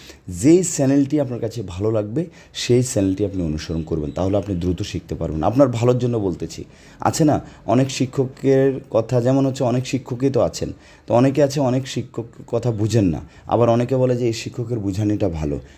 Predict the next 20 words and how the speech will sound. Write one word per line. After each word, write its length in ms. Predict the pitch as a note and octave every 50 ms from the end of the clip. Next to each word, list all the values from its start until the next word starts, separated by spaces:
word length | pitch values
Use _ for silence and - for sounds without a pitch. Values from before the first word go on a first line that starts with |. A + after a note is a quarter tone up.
| - _
আমি 180 | - F2 A2 B2+
আপনার 220 | B2+ B2 B2+ B2+
ভালোর 280 | G#2+ G2+ G2 G#2 A#2 A2+
জন্য 200 | G#2+ A#2 A2+ A2+
বলতেছি 440 | G#2 F#2+ F2 D#2 - - - - D2
ভাই, 160 | B1+ D2 C2 B1+ - _ _ - -
মনে 180 | F#2 A2 A2+ G#2+
কিছু 220 | - G#2 F2 G2
নেবেন 240 | F#2+ F2 E2+ D#2 D2
না 80 | C#2+ C2+ C2
প্লিজ, 320 | - F#2 F#2 D2 - - - - - _ _ _ _ - -
ঠিক 120 | - A#2 -
আছে? 300 | C3+ C3 - - - - - - - - - -
ওকে, 160 | - B2 A2+ - - - - -
তো 80 | - C3 - -
so 200 | F#3 D#3+ C#3+ C#3+ - - - -
আমি 180 | - A2 A#2 C3+
যেটা 240 | C3 C#3+ D3+ D3 C#3+
বলতে 240 | B2+ C3 B2 A#2 A#2+
চেয়েছি, 440 | - - B2+ A#2+ - - D#3+ -